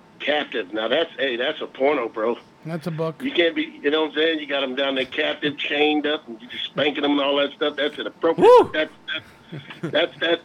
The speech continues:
Speaker 1: that Captive is a, is a porn, man.
Speaker 2: That's not
Speaker 1: You
Speaker 2: a
Speaker 1: know that's
Speaker 2: porn.
Speaker 1: a
Speaker 2: That's
Speaker 1: porn.
Speaker 2: just a night
Speaker 1: Come
Speaker 2: at
Speaker 1: on,
Speaker 2: your
Speaker 1: Dan.
Speaker 2: house.
Speaker 3: <laughs> Yeah.
Speaker 1: Yeah, you dig what I'm saying? What? They don't be telling everybody all my business, man.
Speaker 2: <laughs>
Speaker 1: Dan, come on.
Speaker 2: Number
Speaker 1: Dan, you was over here when that happened.
Speaker 3: <laughs> Light
Speaker 1: You know
Speaker 3: them
Speaker 1: it wasn't
Speaker 3: candles.
Speaker 1: real.
Speaker 2: Yeah, we weren't gonna talk about that.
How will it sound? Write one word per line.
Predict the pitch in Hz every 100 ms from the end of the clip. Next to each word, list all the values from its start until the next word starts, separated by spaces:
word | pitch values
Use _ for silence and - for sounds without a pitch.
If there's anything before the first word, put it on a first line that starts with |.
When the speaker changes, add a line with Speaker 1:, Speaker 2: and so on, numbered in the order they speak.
| -
Speaker 1:
that | 160 175 -
Captive | 208 196 160 143
is | 147
a, | 147
is | 139 127
a |
porn, | 127 147 139 117
man. | 104 101
Speaker 2:
That's | 202 190
not | 233
Speaker 1:
You |
Speaker 2:
a | 311
Speaker 1:
know | 165
that's | 254
Speaker 2:
porn. | 254 233
Speaker 1:
a |
Speaker 2:
That's | 240 233
Speaker 1:
porn. | 226
Speaker 2:
just | 226
a |
night | 214 226
Speaker 1:
Come | 220
Speaker 2:
at | 208
Speaker 1:
on, |
Speaker 2:
your | 247 262
Speaker 1:
Dan. | 196
Speaker 2:
house. | 170 160 - 208
Speaker 3:
<laughs> | 151
Yeah. | 190 123 - - 160 139 - 151 - 165
Speaker 1:
Yeah, | 403 392 359 -
you | 302 302
dig | 349
what | 349 339
I'm |
saying? | 539 494
What? | 587 523 - - -
They | 539
don't | 453
be | -
telling | 247 247 233
everybody | 226 220 214
all | 208 208
my | 202 208 -
business, | 226 226 226 233
man. | 247 208 170 175 175 220 -
Speaker 2:
<laughs> | - -
Speaker 1:
Dan, | 254 285 220 180
come | 277
on. | 247 175 - - -
Speaker 2:
Number | 196 208 240
Speaker 1:
Dan, | 247
you | 302
was | 247
over | 240 220
here | - 208
when | 185
that | 185 165
happened. | 160 165 170 139
Speaker 3:
<laughs> | 202 -
Light | 226 233
Speaker 1:
You |
know | 247
Speaker 3:
them | 190 -
Speaker 1:
it |
wasn't | 185
Speaker 3:
candles. | 208 160 165
Speaker 1:
real. | 160 - - 175 175
Speaker 2:
Yeah, |
we | 151 175 214
weren't | 233
gonna | 214 202
talk | 214 214
about | 170 151 143
that. | 147 131